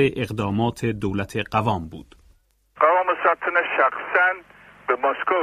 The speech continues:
Speaker 2: رفت و در اونجا با مولوتوف و استالین صحبت کرد و اونها بهش گفتن که سفیر ما به تهران خواهد آمد. در خلال این احوال جنگ سرد بین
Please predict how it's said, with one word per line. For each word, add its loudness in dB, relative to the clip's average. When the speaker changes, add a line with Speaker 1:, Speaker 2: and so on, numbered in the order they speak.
Speaker 2:
رفت -4
و 2
در 2
اونجا 0
با 2
مولوتوف 0
و 2
استالین -2
صحبت 2
کرد 4
و 2
اونها 0
بهش -2
گفتن 0
که 0
سفیر 2
ما 4
به -2
تهران 2
خواهد 0
آمد. -2
در 4
خلال 4
این -2
احوال 2
جنگ 2
سرد 4
بین 2